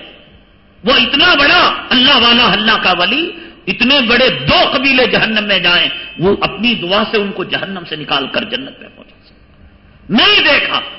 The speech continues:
اللہ کے نبی کو نہیں دیکھا، تکبیر تحریمہ میں نہیں، صفہ چبوترے میں نہیں، نبی کے خانقاہ میں نہیں، ذکر کے حلقوں میں نہیں، نبی کے ساتھ کسی غزوے میں نہیں،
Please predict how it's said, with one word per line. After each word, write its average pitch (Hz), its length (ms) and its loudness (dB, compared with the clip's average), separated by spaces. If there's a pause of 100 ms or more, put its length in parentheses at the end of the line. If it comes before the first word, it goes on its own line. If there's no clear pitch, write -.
(340)
اللہ 302 320 2
کے 302 100 2
نبی 294 260 2
کو 285 180 0
نہیں 311 220 0
دیکھا، 170 420 0 (680)
تکبیر 294 520 2
تحریمہ 262 420 2
میں 240 160 2
نہیں، 226 220 0 (320)
صفہ 302 400 2
چبوترے 254 440 2
میں 233 180 2
نہیں، 226 260 2 (240)
نبی 254 360 4
کے 269 140 2
خانقاہ 247 480 2
میں 254 180 2
نہیں، 233 380 2 (680)
ذکر 294 480 2
کے 269 80 2
حلقوں 262 400 2
میں 247 160 2
نہیں، 240 260 2 (760)
نبی 247 320 2
کے 302 80 0 (140)
ساتھ 277 260 2
کسی 254 340 2
غزوے 277 360 2
میں 262 160 2
نہیں، 247 260 2